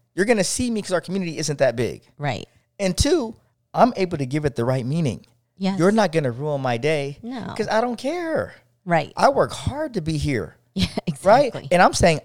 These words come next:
Speaker 1: I'm a successful black man.
Speaker 2: Right.
Speaker 1: Right? With a beautiful family.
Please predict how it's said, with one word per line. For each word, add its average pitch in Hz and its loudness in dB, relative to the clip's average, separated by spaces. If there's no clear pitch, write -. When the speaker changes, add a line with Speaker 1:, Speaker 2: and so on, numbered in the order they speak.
Speaker 1:
I'm 226 4
a 339 6
successful - 0
black 113 0
man. 85 -8
Speaker 2:
Right. 156 -8
Speaker 1:
Right? 160 2
With 143 0
a 127 4
beautiful 156 -2
family. 98 0